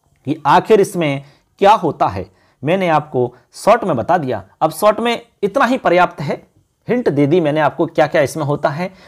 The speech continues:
और मैंने आपको most important जो फैक्ट थे वो मैंने आपको पहले ही समझा दिए हैं। अब चलते हैं आगे।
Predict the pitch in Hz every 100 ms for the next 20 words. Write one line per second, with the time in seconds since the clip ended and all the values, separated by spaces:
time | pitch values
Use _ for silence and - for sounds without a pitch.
0 | - 151 151 156 160 147 147 151 147 143
1 | - - 175 269 - 214 170 165 170 160
2 | 170 165 160 160 175 185 185 180 160 139
3 | - _ 180 175 156 147 127 139 - 135
4 | 160 330 - - 240 151 120 98 101 90
5 | 87 - _ - 196 202 190 175 180 190
6 | - - 85 78